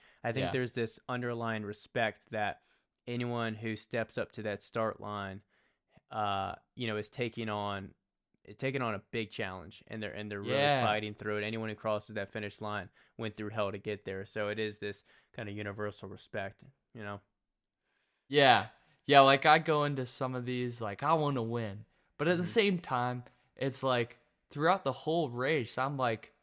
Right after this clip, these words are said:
Speaker 2: "Good job, man, keep going." Like, and, and what people, I think, don't realize sometimes is, like, when you are encouraging others, you actually get to benefit from that energy too.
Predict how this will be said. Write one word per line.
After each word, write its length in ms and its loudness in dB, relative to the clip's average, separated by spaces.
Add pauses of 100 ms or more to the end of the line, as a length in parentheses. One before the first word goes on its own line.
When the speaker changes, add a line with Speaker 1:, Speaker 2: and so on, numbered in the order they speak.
(880)
Speaker 2:
"Good 200 -2
job, 460 4
man, 400 -2
keep 340 -4
going." 720 0
Like, 360 -4 (280)
and, 240 2
and 160 2
what 280 2
people, 400 -2
I 140 2
think, 440 -8 (260)
don't 240 -2
realize 480 2
sometimes 640 -4
is, 240 -8 (680)
like, 200 -2
when 220 2
you 400 0
are 340 2 (100)
encouraging 800 -2
others, 560 -2 (460)
you 360 -2
actually 440 4
get 240 -4
to 80 -6
benefit 540 -4
from 200 -6
that 200 -4
energy 460 -8
too. 280 -8